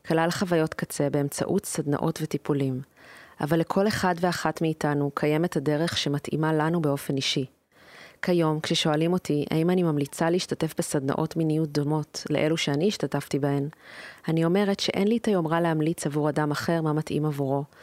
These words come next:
ושחשוב שנהיה ערים לסיכונים הכרוכים בדבר. במסע לחקירת הגוף עלינו לפסוע בסקרנות וברגישות. סדנה לא נכונה או טיפול אצל אדם לא מתאים יכולים להזיק נפשית.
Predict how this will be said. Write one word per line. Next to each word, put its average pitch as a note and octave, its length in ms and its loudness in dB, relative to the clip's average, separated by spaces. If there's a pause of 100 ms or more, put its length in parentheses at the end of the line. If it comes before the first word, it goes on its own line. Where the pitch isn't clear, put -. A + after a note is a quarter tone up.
(300)
ושחשוב F3 520 2
שנהיה E3+ 440 2
ערים D#3 320 0
לסיכונים D#3+ 600 -2
הכרוכים D3 480 -2
בדבר. C#3 480 0 (680)
במסע F3 360 2
לחקירת G#3 520 -2
הגוף D3+ 360 -2
עלינו D#3 280 2
לפסוע E3 400 0
בסקרנות D#3 840 -2
וברגישות. C#3+ 840 -2 (420)
סדנה E3 380 2
לא G3 120 2
נכונה F3 460 0 (380)
או D#3+ 60 -4
טיפול E3 340 0
אצל F3 240 0
אדם D3+ 300 2
לא D#3 80 2
מתאים C#3 420 0
יכולים D3 380 0
להזיק D#3 400 0
נפשית. - 600 -4